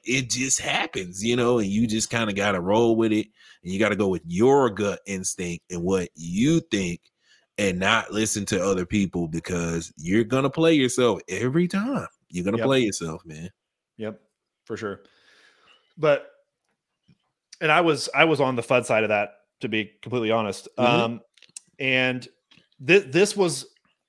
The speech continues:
Speaker 2: I, I'm not saying that, th-, that Boss Cat will not ever reach this all-time high again.
Speaker 1: <clears throat>
Speaker 2: I'm just saying I feel bad for the people that bought in here.
Speaker 1: Yeah.
Speaker 2: And now you're watching it just slowly drop,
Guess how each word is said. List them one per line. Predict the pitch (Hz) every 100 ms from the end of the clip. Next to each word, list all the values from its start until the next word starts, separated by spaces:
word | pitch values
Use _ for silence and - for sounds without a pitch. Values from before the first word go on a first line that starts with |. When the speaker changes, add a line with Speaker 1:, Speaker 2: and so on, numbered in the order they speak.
| _ _
Speaker 2:
I, | 156 151
I'm | 175
not | 208 147
saying | 151 143 143
that, | 131 117
th-, | 131 - _ 143
that | 131 123 107
Boss | 123 127
Cat | - 123 113
will | 117 123
not | 113 113 120 - _
ever | 123 120 117 117 113 _ _ _
reach | 120 117 131 131 117
this | 120 117
all-time | 120 - 120
high | 110 117
again. | 113 107 117 123
Speaker 1:
<clears throat> | 123
Speaker 2:
I'm | 156
just | 151 143
saying | 135 127 131
I | 120 151
feel | 165 160 143
bad | 131 113 104 98 131 - _ _ _
for | -
the | 131
people | 120 143 135 127
that | 120 107
bought | 110 113
in | 107
here. | 104 113 87 - _ _ _ _ _
Speaker 1:
Yeah. | 92 90 80 120
Speaker 2:
And | 120
now | 127 147 139 127 127 -
you're | 123 120
watching | 113 123 135 135 135 120 117 120 -
it | 120
just | 113 120 -
slowly | - 120 123 131 131 127 120 113 - 104
drop, | 107 107 143 110 104 -